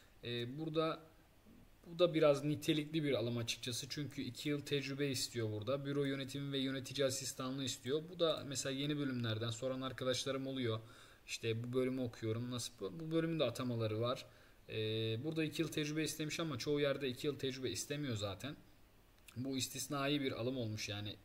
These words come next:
iki yıl tecrübe istemesiyle. E, tabii buna da aslında başvurabilirsiniz arkadaşlar. Bunda da şansınızı deneyin yani. İki yıl tecrübesi olan belki de kimse olmaz.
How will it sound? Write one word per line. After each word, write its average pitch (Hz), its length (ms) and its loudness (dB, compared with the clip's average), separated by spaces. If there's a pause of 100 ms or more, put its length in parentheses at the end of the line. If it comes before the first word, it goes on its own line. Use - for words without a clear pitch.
(280)
iki 127 220 -6
yıl 113 100 -2
tecrübe 113 320 -2
istemesiyle. 113 720 -4 (420)
E, 156 120 -4
tabii 180 340 -2
buna 196 200 0
da 180 80 8
aslında 156 340 2
başvurabilirsiniz 156 720 4
arkadaşlar. 117 520 2
Bunda 156 180 2
da 143 60 4
şansınızı 139 580 0
deneyin 135 320 2
yani. 98 280 0 (300)
İki 156 260 0
yıl 160 180 6
tecrübesi 147 520 0
olan 135 240 2
belki 131 300 4
de 123 140 2 (300)
kimse - 480 0 (220)
olmaz. 135 520 2